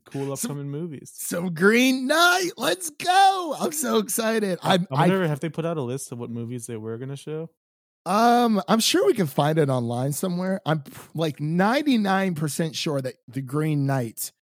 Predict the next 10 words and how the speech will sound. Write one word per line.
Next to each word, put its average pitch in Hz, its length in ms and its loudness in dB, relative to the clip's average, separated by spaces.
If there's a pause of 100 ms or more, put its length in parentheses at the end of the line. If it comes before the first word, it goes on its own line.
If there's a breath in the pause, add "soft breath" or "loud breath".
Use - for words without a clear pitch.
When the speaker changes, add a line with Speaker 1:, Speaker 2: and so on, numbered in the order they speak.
(160)
Speaker 2:
was 123 120 -6
a 131 60 -4
part 127 460 -4
of 120 200 -8 (120)
that - 280 -10
showing 113 360 -6
for 185 100 -14
South - 360 -10 (380 loud breath)
by 131 120 -6
Southwest 113 600 -10